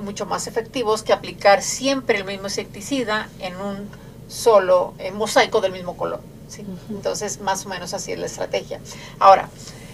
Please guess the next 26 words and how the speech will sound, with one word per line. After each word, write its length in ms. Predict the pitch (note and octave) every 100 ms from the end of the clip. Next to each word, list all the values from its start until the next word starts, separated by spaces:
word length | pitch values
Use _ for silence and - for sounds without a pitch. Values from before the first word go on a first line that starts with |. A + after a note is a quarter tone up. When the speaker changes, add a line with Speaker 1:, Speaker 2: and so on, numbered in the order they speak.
| - - - -
Speaker 1:
yo 100 | B3
siempre 300 | D4 C#4 C#4
digo 200 | B3+ A#3+
que 100 | A3
los 160 | -
insecticidas 480 | G#3+ - - B3 -
es 140 | - G3+
la 180 | G#3 -
última 580 | A#3 A#3+ A3+ G3 F#3+ G3+
opción. 300 | F#3 - B3
Speaker 2:
Eso 160 | A3+ F#3
le 100 | A#3+
iba 120 | A#3
a 40 |
preguntar. 400 | A3+ A3+ F#3+ F3+
Speaker 1:
Es 80 | A#3
la 200 | A#3+ A#3
última 380 | A#3 B3 - A#3+
Speaker 2:
¿Cuál 120 | B3+
es 100 | C#4
la 60 | C4
Speaker 1:
opción. 120 | A#3+
Speaker 2:
primera? 500 | A3 G#3 G#3 G3+ F3+ - - - -
Speaker 1:
La 140 | A#3+ A#3+
prevención. 640 | A3+ G3+ - A3+ F#3+
Speaker 2:
<laughs> 40 | -